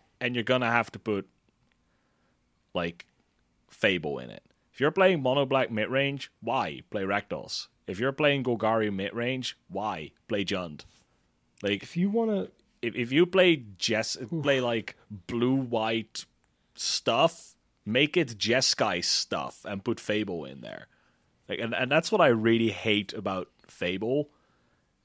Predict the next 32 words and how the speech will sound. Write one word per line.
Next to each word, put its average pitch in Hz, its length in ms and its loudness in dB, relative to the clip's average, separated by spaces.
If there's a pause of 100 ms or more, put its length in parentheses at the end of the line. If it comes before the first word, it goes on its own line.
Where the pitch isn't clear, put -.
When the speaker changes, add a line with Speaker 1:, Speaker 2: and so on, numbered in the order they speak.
(260)
Speaker 1:
Um, 104 680 -6 (240)
and 180 540 0 (320)
what 139 180 4
I 135 40 2
also 165 280 2
really 175 220 4
dislike 127 500 0
about 127 240 -2
Fable 120 560 -2 (720)
is 117 280 -4
that 120 320 -4 (120)
it 127 240 -2 (100)
prese-, 120 460 0
it's 143 160 0
basically 202 720 2
a 131 180 2
one 107 440 0
card 117 580 -2 (640)
win 104 300 -2
condition, 202 640 0 (800)
because 131 500 0 (1200)
what 135 300 2
you 175 280 4
often 226 360 2
have 139 440 0
when 135 120 0
you 127 100 -2
play 135 200 0
against 127 260 -2
mid-range 101 480 -2
strategies, 85 640 -8
now, 143 120 0